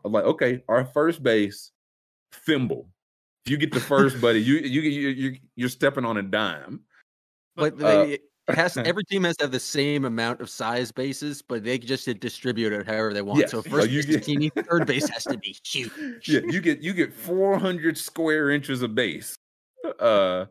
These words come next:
Speaker 1: to distribute. Now, it'll be some traditionalists.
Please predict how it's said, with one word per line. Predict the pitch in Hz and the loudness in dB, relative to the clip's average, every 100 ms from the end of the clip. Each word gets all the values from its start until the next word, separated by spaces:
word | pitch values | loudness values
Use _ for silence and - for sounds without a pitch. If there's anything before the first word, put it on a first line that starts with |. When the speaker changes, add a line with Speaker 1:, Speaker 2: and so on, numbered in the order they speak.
| _ _ _ - | _ _ _ -6
Speaker 1:
to | 123 | -4
distribute. | 113 - 135 123 120 117 | -4 -4 -4 -2 -2 -2
Now, | 110 120 | 0 0
it'll | 147 | 0
be | 151 | -2
some | 156 139 | -2 -8
traditionalists. | 131 127 131 127 123 120 123 | -8 -4 -4 -4 -8 -8 -8